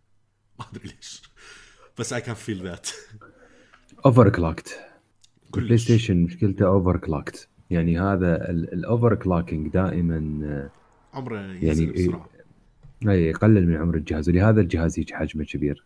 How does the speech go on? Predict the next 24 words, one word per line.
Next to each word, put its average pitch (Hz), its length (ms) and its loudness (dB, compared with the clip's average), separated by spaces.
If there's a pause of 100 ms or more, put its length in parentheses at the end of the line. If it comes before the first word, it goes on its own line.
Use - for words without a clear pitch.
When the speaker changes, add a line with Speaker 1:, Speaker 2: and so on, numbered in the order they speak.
(140)
Speaker 2:
ال-، 78 320 -4
ال 80 180 -4
overclocking 87 1300 -2
يعني 73 380 -8 (960)
يحتاج 82 500 0
لك - 340 -10 (500)
هيت 95 360 2
سينك - 580 -6 (200)
جبار، 82 880 -2
ويحتاج 82 460 -2
لك 82 220 -8
بنكات 78 480 -4
جبارة 73 440 -6
حتى، 65 460 -12 (120)
حتى 78 320 -10
شو 76 120 -10
اسمه، 78 240 -14
حتى 73 280 -10
تقدر، - 400 -8
آه، - 200 -12 (1120)
حتى - 240 -4
تقدر 80 200 0
تسيطر 80 380 -6
عليه. 71 320 -8